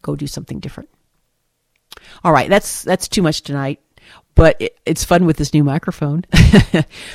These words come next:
So thank you all. Hang in there. Um, uh, interventions work. I'm just saying,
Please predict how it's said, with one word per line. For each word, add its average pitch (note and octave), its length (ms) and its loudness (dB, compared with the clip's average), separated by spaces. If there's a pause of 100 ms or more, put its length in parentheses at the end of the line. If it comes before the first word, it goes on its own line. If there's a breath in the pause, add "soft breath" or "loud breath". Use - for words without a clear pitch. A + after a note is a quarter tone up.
(220 loud breath)
So A#3+ 60 4
thank C4 300 2
you A3+ 120 -2
all. F3+ 280 2
Hang G#3 320 -8
in A3 160 -10
there. E3+ 360 -10 (160)
Um, D3+ 440 -14 (1500 soft breath)
uh, F3+ 280 -14
interventions A3 600 -2
work. F3 360 4
I'm E3 120 -6
just F3 160 -8
saying, D#3+ 600 -4